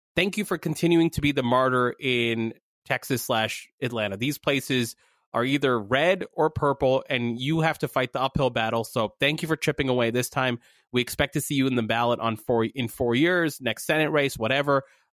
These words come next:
Thank you for the fight. Uh, your gloss still remains. We'll still support you at the national level. Uh, we can't even come close in these regions if it's not for you.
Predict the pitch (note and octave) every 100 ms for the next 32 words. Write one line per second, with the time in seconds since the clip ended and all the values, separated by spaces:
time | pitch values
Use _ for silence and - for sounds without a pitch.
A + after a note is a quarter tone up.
0 | _ C#3+ D#3+ E3+ D3+ C3+ A#2 - C3 C3
1 | - _ _ - A2+ A2 A#2+ A2 C#3 D3
2 | F3 - - E3 C3 B2 A#2+ C#3 D3 C3
3 | C3+ - F3 D#3+ - - C3+ - B2+ A#2
4 | A#2+ B2 - C#3 B2+ B2 B2+ A#2+ _ _
5 | _ _ - G#2+ - B2 F3 G3 E3+ D3
6 | B2 - B2+ A#2 - G3+ G3+ D3+ B2+ A#2
7 | A#2+ B2 A#2+ A#2 A2+ G2+ B2+ C#3 C#3+ -
8 | A#2+ A#2 A#2